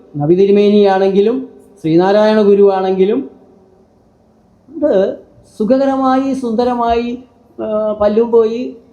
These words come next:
കണ്ണിന് കാഴ്ചയും പോയി ചെവിയും കേൾക്കാണ്ട് മയ്യത്താകുന്നത് കളവനായിട്ട് കട്ടിലേ കിടന്ന് മരിച്ചിരുന്നെങ്കിലോ?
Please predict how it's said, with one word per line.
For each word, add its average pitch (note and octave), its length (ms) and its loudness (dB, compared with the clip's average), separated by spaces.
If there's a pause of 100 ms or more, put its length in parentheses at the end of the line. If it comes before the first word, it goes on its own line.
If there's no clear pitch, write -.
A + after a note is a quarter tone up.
കണ്ണിന് G#3 260 0
കാഴ്ചയും G#3+ 500 0
പോയി A3 120 2
ചെവിയും A3 360 0
കേൾക്കാണ്ട് A3 400 -2
മയ്യത്താകുന്നത് G#3+ 920 -2 (2500)
കളവനായിട്ട് G3+ 800 -2 (240)
കട്ടിലേ F#3+ 260 -2
കിടന്ന് G3+ 260 0
മരിച്ചിരുന്നെങ്കിലോ? F3 720 0